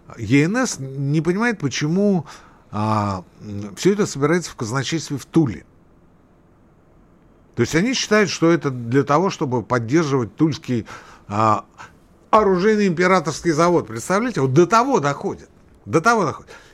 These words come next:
И никто недопонимает, не догоняет, что в Туле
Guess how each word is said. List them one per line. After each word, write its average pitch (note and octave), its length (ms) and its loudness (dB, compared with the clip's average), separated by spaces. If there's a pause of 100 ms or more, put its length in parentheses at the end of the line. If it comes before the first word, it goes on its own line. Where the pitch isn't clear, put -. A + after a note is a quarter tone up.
(360)
И B3+ 220 2
никто B3 1080 2 (480)
недопонимает, B3+ 1040 0
не F3 260 2
догоняет, A#3 600 0
что - 340 -4 (100)
в - 140 -20
Туле G3+ 460 2